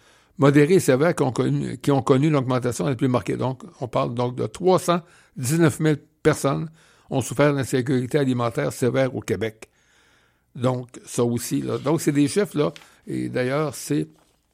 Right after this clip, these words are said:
sur différentes pages, là, comme tel, l'Observatoire, donc, québécois des inégalités. L'insécurité alimentaire atteint une personne sur trois chez les locataires. Donc,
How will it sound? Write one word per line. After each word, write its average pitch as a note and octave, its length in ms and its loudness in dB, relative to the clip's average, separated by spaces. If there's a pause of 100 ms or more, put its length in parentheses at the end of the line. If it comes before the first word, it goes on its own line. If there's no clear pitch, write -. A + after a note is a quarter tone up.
(680)
sur B2 200 -6
différentes G#2+ 460 -10
pages, A2+ 380 -6
là, A#2+ 160 -6 (340)
comme A2+ 180 -6
tel, C#3+ 180 -4
l'Observatoire, B2+ 560 -4
donc, B2 260 -4
québécois C#3 400 0
des B2 260 -2
inégalités. B2 640 -2 (760)
L'insécurité E3 560 6
alimentaire D#3+ 520 4
atteint D#3 260 0 (120)
une A3 160 4
personne E3+ 400 4
sur C3+ 140 0
trois F#3 360 -2 (240)
chez C#3+ 160 2
les C#3+ 120 4
locataires. B2 500 0
Donc, A#2+ 280 -6